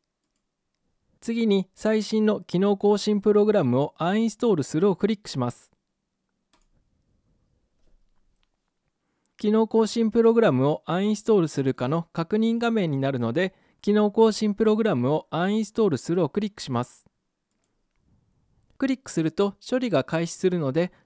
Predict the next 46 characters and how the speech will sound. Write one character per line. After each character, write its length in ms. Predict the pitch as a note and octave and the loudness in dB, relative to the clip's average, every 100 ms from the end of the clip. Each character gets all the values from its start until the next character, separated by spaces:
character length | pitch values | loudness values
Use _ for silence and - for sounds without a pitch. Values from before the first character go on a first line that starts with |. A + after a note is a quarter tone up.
| - | -4
処 100 | C4 | -2
理 100 | B3 | 2
が 140 | D3 | 0
完 300 | - D#3+ F#3 | 0 -2 -2
了 140 | F#3 F#3 | 0 -2
し 100 | - | -2
て 180 | F3 - | -4 -2
ロ 160 | C3+ E3+ | -4 -2
グ 100 | A#3 | 0
イ 80 | |
ン 60 | A#3+ | 0
画 120 | B3 | 0
面 160 | A#3+ F#3+ | 0 0
が 80 | B2+ | -2
表 100 | B2+ | -2
示 200 | D3+ D3+ | -4 -2
さ 140 | D#3+ | -2
れ 120 | E3 | -2
る 80 | F3 | -2
ま 120 | F#3 | 0
で 160 | D#3 - | -2 -4
し 140 | - D3 | -8 -2
ば 120 | C#3+ | -2
ら 80 | D3 | -2
く 120 | A3 | -4
待 160 | F#3 | -4
ち 80 | - | -4
ま 140 | A#2+ A#2+ | -4 -4
す。 260 | - - _ _ _ _ _ _ _ _ _ _ _ _ _ _ _ _ _ _ _ _ _ _ _ _ | -8 -20 _ _ _ _ _ _ _ _ _ _ _ _ _ _ _ _ _ _ _ _ _ _ _ _
処 100 | - | -4
理 100 | C4+ | 0
が 140 | A3+ D#3+ | 2 2
完 260 | E3 D#3 | 2 -2
了 160 | D#3+ D#3+ | 0 0
し 80 | D#3 | 0
て 240 | G#3 F#3+ _ | -4 -4 _
ロ 160 | E3 E3+ | -2 0
グ 100 | G#3 | 0
イ 60 | |
ン 80 | A#3+ | 0
画 120 | B3 | -2
面 200 | A#3+ A3 | 0 0
が 100 | D#3 | 0
出 120 | C#3+ C#3 | 0 0
れ 100 | C#3+ | 2
ば、 220 | G3 | 0